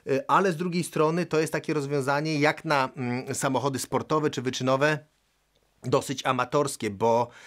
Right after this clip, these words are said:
bo nigdy to nie będzie tak efektywne, jak to mechaniczne przełożenie napędu na cztery koła. Czyli kierowca zawsze będzie miał poczucie, że jest to napęd na cztery koła, ale sztuczny, że to elektronika decyduje i nigdy sobie nie zepnę tego układu tak,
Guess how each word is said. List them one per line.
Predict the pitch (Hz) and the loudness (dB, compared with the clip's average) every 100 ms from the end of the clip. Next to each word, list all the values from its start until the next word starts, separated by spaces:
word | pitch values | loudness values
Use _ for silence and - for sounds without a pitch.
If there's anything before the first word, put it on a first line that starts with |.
| - - | -20 -4
bo | 120 | 0
nigdy | 139 165 165 135 | 2 2 2 0
to | 131 | -2
nie | 123 117 | -2 0
będzie | 135 123 | 0 -2
tak | 117 139 - | -4 -6 -6
efektywne, | 131 120 - 143 135 135 | -8 -8 -2 0 0 0
jak | 120 - | -2 -2
to | 127 | -6
mechaniczne | 120 117 127 135 117 | -4 -4 -4 -4 -6
przełożenie | - 107 95 98 95 | -4 -4 -4 -4 -4
napędu | 92 104 95 95 | -4 -4 -6 -6
na | 90 | -6
cztery | - 90 | -6 -8
koła. | 95 98 | -4 -4
Czyli | - 104 | -4 -6
kierowca | - 143 - | -2 -2 -2
zawsze | 131 160 185 | -8 -8 -8
będzie | 165 143 | -6 -4
miał | 131 | -4
poczucie, | 110 113 135 135 170 196 - - - | -4 -4 -4 0 2 2 -4 -20 -8
że | 123 123 | -2 0
jest | 143 151 | 0 0
to | 135 | -2
napęd | 123 156 | -2 -4
na | 131 | -4
cztery | 120 123 113 | -4 -4 0
koła, | 135 143 | 0 0
ale | 147 139 | -2 -4
sztuczny, | - - 202 - 95 | -6 -4 -4 -4 -8
że | 92 | -4
to | 117 | -2
elektronika | 117 113 170 185 156 | -2 -2 -2 -2 -2
decyduje | 131 123 120 120 143 170 190 - - - | -4 -6 -4 0 2 2 2 -4 -20 -4
i | 160 160 170 | 0 2 0
nigdy | 151 165 202 170 | 2 4 4 2
sobie | 147 151 147 | 0 0 2
nie | 143 | 2
zepnę | 131 185 139 | 2 0 -2
tego | 127 127 127 | -4 -2 -2
układu | 131 127 117 | 0 -2 -2
tak, | 110 165 | 0 -2